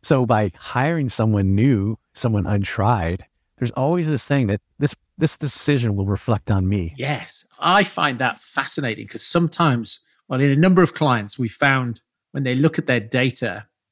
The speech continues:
Speaker 2: they can see that they win. 'Cause often I'm working with smaller, disruptive organizations.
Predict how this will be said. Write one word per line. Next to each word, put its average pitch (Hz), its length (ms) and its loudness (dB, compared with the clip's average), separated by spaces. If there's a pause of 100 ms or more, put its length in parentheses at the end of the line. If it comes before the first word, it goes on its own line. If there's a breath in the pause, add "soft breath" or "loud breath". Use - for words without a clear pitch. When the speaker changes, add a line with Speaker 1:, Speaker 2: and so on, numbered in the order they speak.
(100)
Speaker 2:
they 123 320 0
can 131 280 -4
see 123 520 2
that 113 300 -4
they 127 240 2
win. 110 400 -2
'Cause 135 180 2 (380)
often - 240 -2
I'm 123 140 0
working 127 320 -2
with 113 120 -6
smaller, 123 640 -2 (340)
disruptive 117 600 -4
organizations. 104 920 -8